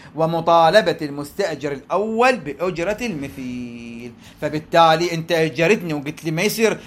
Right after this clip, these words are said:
ما أقبل تأجر، وأنا أجرت. إلى الآن الإجارة مو فاسدة، لأن مخالفة شرط خلاف المشهور. زين، أو بعض الفقهاء على تعبير سيد الله حفظه قالوا بطلت. لا، لا، هو ما بطلت، لأن مخالفة الشرط.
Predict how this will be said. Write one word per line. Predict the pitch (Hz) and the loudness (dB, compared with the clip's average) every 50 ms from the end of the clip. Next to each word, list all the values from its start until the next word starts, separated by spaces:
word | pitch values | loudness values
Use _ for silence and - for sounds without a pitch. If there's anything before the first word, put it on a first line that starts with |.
| - - | -16 -8
ما | 147 170 190 | -2 0 0
أقبل | 220 214 202 233 226 226 | 0 2 2 2 2 2
تأجر، | - 185 170 - - 151 143 147 | 2 0 -2 -2 -2 -4 -4 -4
وأنا | 139 151 170 196 214 220 220 196 | -4 -2 0 0 0 0 -2 -4
أجرت. | 196 165 131 139 208 190 160 135 - - - _ _ _ _ _ _ _ _ _ _ _ _ _ _ _ _ - | -6 -6 -2 0 2 2 2 0 -6 -10 -20 _ _ _ _ _ _ _ _ _ _ _ _ _ _ _ _ -4
إلى | 160 170 165 | -2 -2 -2
الآن | 160 160 156 156 165 165 175 185 185 - _ _ - | -2 -2 -4 -4 -2 -2 -2 -4 -6 -12 _ _ -12
الإجارة | 135 139 135 127 127 135 151 156 165 165 | -10 -10 -10 -10 -6 -2 0 2 2 0
مو | 151 135 | -2 -4
فاسدة، | 123 - 131 120 110 120 113 120 | -6 -6 -8 -8 -8 -10 -10 -8
لأن | 120 123 127 123 | -8 -6 -6 -8
مخالفة | 123 - 131 135 139 151 160 | -8 -6 -4 -4 -4 -4 -4
شرط | 160 - - 165 - - - - _ _ _ _ - | -4 0 0 0 0 -2 -8 -20 _ _ _ _ -14
خلاف | - 156 156 175 175 175 | -6 -2 0 0 0 0
المشهور. | 160 143 127 - - 117 95 - - _ - - _ _ _ _ _ _ _ - | -2 -6 -8 -10 -12 -14 -16 -18 -20 _ -20 -20 _ _ _ _ _ _ _ -16
زين، | 107 123 147 151 - - - 151 | -12 -10 -10 -10 -10 -10 -6 -4
أو | 151 147 | -2 0
بعض | 131 165 139 143 | 0 0 0 0
الفقهاء | 151 156 156 135 147 139 127 127 - - - | -4 -4 -4 -6 -4 -4 -4 -6 -8 -10 -12
على | - 131 | -10 -6
تعبير | - 139 131 131 120 | -6 -6 -6 -6 -8
سيد | 117 135 127 123 | -8 -8 -8 -8
الله | 117 113 107 | -8 -10 -10
حفظه | - 110 98 98 101 - - - - - 123 | -12 -12 -14 -14 -18 -20 -20 -20 -16 -10 -6
قالوا | 139 139 143 | -4 -2 -2
بطلت. | 131 123 165 160 - 120 110 113 - - - - - | 0 0 0 0 0 -4 -10 -10 -12 -18 -20 -16 -12
لا، | 120 135 131 | -8 -8 -6
لا، | 131 | -6
هو | 127 127 123 | -6 -4 -2
ما | 143 160 156 | 0 0 0
بطلت، | 139 - - 113 107 - - - - - - - | 0 -2 -6 -8 -12 -12 -14 -20 -20 -20 -18 -12
لأن | - 131 127 | -10 -8 -8
مخالفة | 123 - 143 147 147 151 | -6 -2 0 0 0 0
الشرط. | 156 160 - 214 175 - | -2 0 2 2 2 2